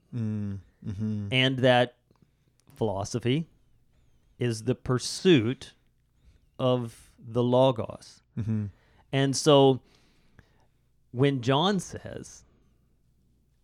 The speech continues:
Speaker 2: "En arche en ho logos," for a Greek, there's a little bit of extra in that.
Speaker 1: Mm.
Speaker 2: For someone who's studying philosophy, for Justin, someone like Justin,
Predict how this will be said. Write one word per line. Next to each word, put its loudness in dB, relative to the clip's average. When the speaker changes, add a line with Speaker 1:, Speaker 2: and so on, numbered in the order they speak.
Speaker 2:
"En -2
arche 0
en -6
ho -6
logos," -8
for 2
a 0
Greek, 0
there's 4
a 4
little 6
bit 8
of 6
extra 0
in -10
that. -16
Speaker 1:
Mm. -6
Speaker 2:
For 2
someone 4
who's 6
studying 0
philosophy, -2
for -12
Justin, -6
someone -4
like -2
Justin, -10